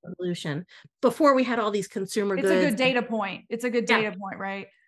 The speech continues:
Speaker 1: Yeah. And so that number, um, would be that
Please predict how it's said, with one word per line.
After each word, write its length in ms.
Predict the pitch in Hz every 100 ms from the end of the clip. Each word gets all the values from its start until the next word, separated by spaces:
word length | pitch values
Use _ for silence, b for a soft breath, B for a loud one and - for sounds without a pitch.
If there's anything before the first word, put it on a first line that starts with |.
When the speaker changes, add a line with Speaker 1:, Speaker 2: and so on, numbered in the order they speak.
| _
Speaker 1:
Yeah. 280 | 262 233 175 -
And 160 | 247
so 300 | 247 269 240 220
that 340 | 254 294 -
number, 640 | 277 269 233 208 175 254 285 -
um, 400 | 208 190 190 190 b b _
would 160 | 208 196
be 160 | 220
that 260 | 208 202